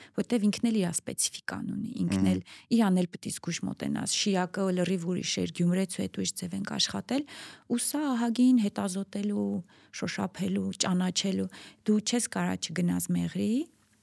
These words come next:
Speaker 1: չնստես այդ երեխեքի հետ, չխաղաս, օրինակ, այլ կերպ, ու կար-, հետո կարողանաս ինչ-որ մի բան առաջարկես։ Դու պետք է իրանց հետ նստես, շփվես, հասկանաս իրանց կարիքները, իրանց ցավերը, իրանց երազանքները,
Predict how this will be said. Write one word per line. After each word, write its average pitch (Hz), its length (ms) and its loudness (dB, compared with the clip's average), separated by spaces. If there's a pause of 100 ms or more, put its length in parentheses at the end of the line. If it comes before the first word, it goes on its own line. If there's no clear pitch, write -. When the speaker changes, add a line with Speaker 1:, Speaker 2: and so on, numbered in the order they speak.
(380)
Speaker 1:
չնստես - 520 0
այդ 190 240 -2
երեխեքի 185 460 -2
հետ, 175 160 -6
չխաղաս, 175 600 -2
օրինակ, - 440 -2
այլ - 180 -6
կերպ, 120 400 -4 (280)
ու 208 220 0
կար-, 190 300 -2
հետո 190 240 2 (160)
կարողանաս 185 720 0
ինչ-որ 202 300 -2
մի 175 160 2
բան 180 240 4
առաջարկես։ - 580 -6
Դու 185 120 -6
պետք - 260 -6
է 226 80 2
իրանց 185 260 -2
հետ - 160 -6
նստես, 185 440 -4
շփվես, 185 440 -4 (640)
հասկանաս 185 580 0 (120)
իրանց 180 360 -4
կարիքները, 180 600 -4
իրանց 170 300 -4
ցավերը, 180 540 -4
իրանց 175 360 -4
երազանքները, 180 800 -4